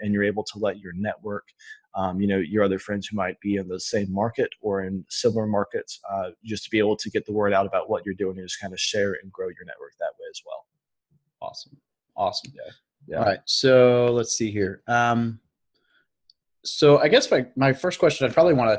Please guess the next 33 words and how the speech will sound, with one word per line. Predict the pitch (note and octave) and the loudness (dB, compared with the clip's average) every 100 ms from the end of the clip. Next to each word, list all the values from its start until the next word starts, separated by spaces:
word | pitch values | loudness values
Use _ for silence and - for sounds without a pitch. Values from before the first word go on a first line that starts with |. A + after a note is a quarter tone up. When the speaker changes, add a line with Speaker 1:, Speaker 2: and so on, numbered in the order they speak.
| B2 | 2
Speaker 2:
touch | A#2+ | 2
on | A#2+ A2+ | 2 2
with | A2+ | -2
you, | A#2+ B2 | -4 -6
since | A#2+ A2 | -6 -6
you're | A#2 A2 G#2+ | -4 -4 0
on | A#2 | 0
the | A2+ G2+ | 0 0
financial | G2 A2+ A2+ A#2+ | -2 -4 -4 -6
independence | A2 B2 A#2 G2+ - | -4 -4 -4 -4 -8
journey, | - B2 A#2+ A#2 G#2+ G#2 | -6 -2 0 0 -2 -2
uh, | A2 G#2 G2 F#2+ | 2 4 4 2
but | A#2 A2 | -2 2
you're | A#2 | 0
also | A#2+ A2+ | 0 -4
in | G2 | 2
college, | C3 G2+ F2 | 4 4 2
which | G2 | -6
a | G#2+ | 0
lot | A2+ | 2
of | A#2 | 2
people | A#2 G#2 | -2 -2
find, | - G#2 G2+ G2 - - - A#2 | -4 -2 -2 -6 -14 -20 -14 -6
I | |
mean, | A2+ G#2+ G2+ - _ _ _ _ _ A2 | -4 -2 -6 -10 _ _ _ _ _ -4
you | |
know, | G#2 | 0
we, | A#2 A#2+ | 0 2
we | B2+ A#2+ | 2 4
hear | D3 C#3+ | 8 10
all | B2+ B2 | 10 8
the, | A2+ G#2 G2+ - _ _ _ _ - | 8 6 4 -4 _ _ _ _ 0
the | G2+ F#2+ F#2+ | 4 4 2